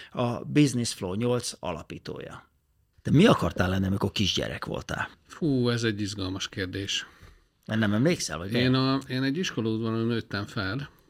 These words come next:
Speaker 2: és az iskolaudvar nevelt, mert hogy egyke gyerek voltam, és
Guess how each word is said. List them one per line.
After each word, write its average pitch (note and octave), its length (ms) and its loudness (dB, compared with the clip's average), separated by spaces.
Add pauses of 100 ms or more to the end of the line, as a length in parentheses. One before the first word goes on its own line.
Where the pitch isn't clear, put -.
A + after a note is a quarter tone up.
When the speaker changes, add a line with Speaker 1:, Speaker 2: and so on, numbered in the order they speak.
(200)
Speaker 2:
és G#2 520 -4
az G#2+ 520 -6
iskolaudvar G#2+ 640 -4
nevelt, A2 520 -4 (100)
mert A2 240 -4
hogy A2+ 440 -2
egyke - 320 -4
gyerek G2 340 -6
voltam, E3+ 460 -4 (120)
és A#2 300 -4